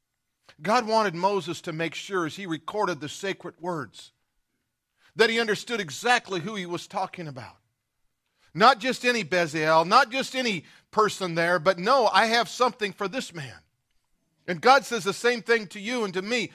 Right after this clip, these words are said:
"I have something for this man and for this woman, for this boy and for this girl. And I have filled him with the Spirit of God, in wisdom, in understanding, in knowledge,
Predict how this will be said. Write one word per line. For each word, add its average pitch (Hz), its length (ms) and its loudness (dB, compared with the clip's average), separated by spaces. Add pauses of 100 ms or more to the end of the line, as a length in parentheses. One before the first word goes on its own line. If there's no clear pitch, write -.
(120)
"I 240 120 6
have 233 140 4
something 202 360 -2
for 208 140 -4
this 214 260 -6
man 208 240 -2
and 175 100 -6
for 190 100 -8
this 202 220 -8
woman, 202 360 0 (680)
for 170 100 -6
this 196 180 -2
boy 202 340 2
and 139 120 -12
for 165 80 -12
this 147 200 -10
girl. 175 380 -12 (1500)
And 190 100 2
I 233 140 8
have 226 140 4
filled 262 380 2
him 226 360 2 (240)
with 180 200 2
the 170 100 -2
Spirit 220 600 2
of 143 240 -8
God, 139 360 -10 (1500)
in 185 240 2
wisdom, 160 520 -4 (760)
in 175 120 0
understanding, 180 840 -2 (720)
in 175 220 0
knowledge, 196 720 2